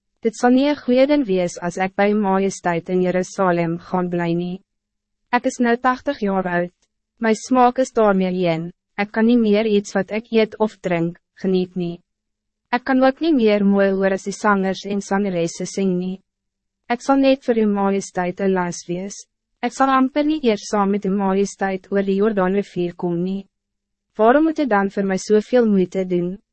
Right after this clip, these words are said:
Laat ek maar omdraai en in my eie dorp doodgaan waar my pa en ma begrawe lê. Hier is my seun Kimram, hy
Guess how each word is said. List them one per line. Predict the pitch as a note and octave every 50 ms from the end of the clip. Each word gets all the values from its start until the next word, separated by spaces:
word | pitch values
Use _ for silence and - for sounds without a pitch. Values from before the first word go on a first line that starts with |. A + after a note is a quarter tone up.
| _ _ _
Laat | - A#3 A#3 A#3 B3
ek | C#4 C#4+ C#4+
maar | D4 C#4 B3+ C4 C4+
omdraai | A#3+ A3+ G#3+ G3 F#3 F#3 F3+ F3+ F3+ F3+ F#3
en | F#3+ F#3+ F#3+ G3
in | G3
my | F#3+ G3+ G#3+
eie | A3+ A3+ A#3+ B3 A#3
dorp | G#3 F#3 F3+ F#3 F#3 - -
doodgaan | F3 F3+ F3 - - - F#3 F3 E3+ E3+ E3+
waar | F3 F3 F3
my | F3+ F#3 F3+ - -
pa | G3 F#3+ F#3 F3+ F#3 G3
en | G3 F#3+ F#3+
ma | F#3 F3 F3 F3 F3+
begrawe | F3+ - F#3+ F#3 E3+ E3+ E3+ F3+ F3+ F3+
lê. | F3+ F3+ F3+ F3+ F3+ F#3 - _ _ _ _ _ _ _ _ _ _ _ _ _ -
Hier | A3+ A3+ A#3+
is | B3+ A#3+ - A#3 A3+
my | A3
seun | G#3+ - - A#3 G#3+ G3+ G3+ G3+
Kimram, | - G3+ F3+ F3+ F3+ F3+ F3+ F3+ F#3 G#3 - _ _ _ _ _ _ _
hy | A3+